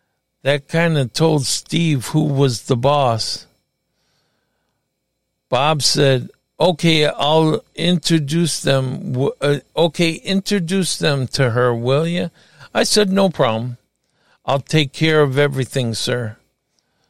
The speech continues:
So they saw the girl, blonde-haired, blue-eyed girl sitting in the car. I thought Randy was gonna poop. N-, not be able to control him, say,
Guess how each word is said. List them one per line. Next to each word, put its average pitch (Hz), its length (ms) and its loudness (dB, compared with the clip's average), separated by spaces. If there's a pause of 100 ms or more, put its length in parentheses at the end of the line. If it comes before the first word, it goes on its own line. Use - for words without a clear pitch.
(640)
So 151 560 2 (140)
they 147 340 0
saw 170 580 2 (120)
the 135 300 0
girl, 156 500 2
blonde-haired, 147 1000 0 (160)
blue-eyed 165 600 0
girl 156 320 0
sitting 175 380 -2
in 143 200 0
the 127 80 -4
car. 147 400 0 (340)
I 135 180 0
thought 147 440 2
Randy 147 580 0
was 135 520 -2
gonna 135 540 -2
poop. 139 600 -4 (800)
N-, 135 520 0
not 151 300 0
be 160 220 2
able 151 220 0
to 127 160 -8
control 151 760 0
him, 127 140 -2
say, 120 400 -4